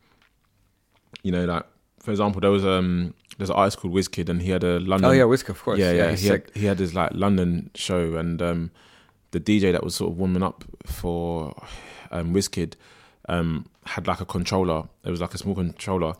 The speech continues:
Speaker 1: that they'd put on top of the decks, and, um, like, you know, you could clearly see that it, like, they didn't know how to beat match. It was syncs and stuff. And me personally, like, I, for me, because I was a music lover before I became a D J,
Speaker 2: Yeah.
Speaker 1: f-,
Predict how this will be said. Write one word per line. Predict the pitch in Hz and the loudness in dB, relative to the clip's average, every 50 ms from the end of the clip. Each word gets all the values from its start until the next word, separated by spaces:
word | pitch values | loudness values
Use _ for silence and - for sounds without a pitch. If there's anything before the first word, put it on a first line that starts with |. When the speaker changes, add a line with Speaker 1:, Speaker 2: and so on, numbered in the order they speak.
| - - - - | -14 -20 -18 -14
Speaker 1:
that | - - | -10 -8
they'd | 82 82 - | -8 -8 -8
put | - - - | -6 -6 -6
on | 90 90 | -6 -6
top | - - - - | -6 -8 -8 -8
of | 85 76 | -10 -12
the | - | -6
decks, | - 92 90 - - - - - - | -2 -2 -2 -2 -2 -8 -12 -8 -6
and, | 82 82 82 85 82 78 | -6 -4 -4 -4 -4 -4
um, | 85 82 80 80 80 78 - - _ _ _ _ _ - - - | -4 -4 -4 -4 -6 -8 -10 -14 _ _ _ _ _ -20 -10 -6
like, | - 78 - - - | -4 -4 -4 -6 -6
you | 85 | -6
know, | 85 85 85 65 - - - _ _ - | -4 -4 -4 -6 -8 -14 -20 _ _ -12
you | - 95 | -12 -10
could | - - 87 _ _ _ - - - - | -10 -12 -14 _ _ _ -20 -20 -10 -4
clearly | - 104 95 90 | -2 -2 -2 -2
see | - 101 | -2 -4
that | 90 76 69 | -4 -2 -4
it, | 82 80 80 - - _ _ - - | -4 -6 -8 -12 -18 _ _ -12 -8
like, | 76 71 - - | -6 -6 -6 -6
they | - 90 | -6 -4
didn't | 85 92 82 | -4 -4 -4
know | 82 | -4
how | 87 90 87 87 | -4 -4 -4 -6
to | - - | -6 -8
beat | - - 95 - | -8 -8 -8 -6
match. | 90 85 73 - - | -6 -8 -8 -8 -8
It | 87 | -10
was | 85 85 - - - | -8 -8 -8 -8 -8
syncs | - - - 104 98 - - - - | -8 -6 -4 -4 -4 -4 -6 -8 -8
and | 82 85 | -8 -8
stuff. | - - 78 76 - - - - - - - - - - _ _ - | -8 -8 -8 -8 -10 -14 -20 -20 -20 -20 -20 -20 -20 -20 _ _ -6
And | - 95 92 87 82 - _ - - - - - - - - | -4 -2 -2 -2 -4 -6 _ -20 -20 -20 -20 -20 -20 -8 -2
me | - 143 170 160 | 2 2 6 8
personally, | - 131 123 117 110 92 95 95 | 8 8 8 6 2 -2 -2 -2
like, | 92 90 85 - - _ _ _ _ _ _ - - - _ - - - | -2 -2 -2 -4 -6 _ _ _ _ _ _ -20 -20 -20 _ -12 0 4
I, | 107 113 117 113 - - - - | 6 6 6 4 0 -6 -18 -12
for | - - 104 | -6 -2 2
me, | 107 110 117 127 135 - - - - - - - - - | 2 4 4 2 0 -2 -6 -12 -20 -20 -20 -20 -14 -12
because | 110 - - 123 123 | -6 -2 2 6 6
I | 120 | 8
was | 127 127 104 95 - - - | 8 6 4 0 -4 -4 0
a | 101 | 2
music | 101 107 101 95 76 | 4 4 4 2 0
lover | 87 92 87 90 | -2 -2 -2 -2
before | 82 90 87 - - 90 90 87 87 82 - - | -4 -6 -6 -2 2 4 4 4 4 2 0 -4
I | |
became | - 90 - 95 85 82 | -4 -4 -2 -2 -2 -2
a | 80 | 0
D | 85 85 | -2 -2
J, | 82 85 82 82 - - - | 0 -2 -2 -4 -6 -8 -4
Speaker 2:
Yeah. | - 104 104 98 | -2 0 0 0
Speaker 1:
f-, | 90 - | -2 -4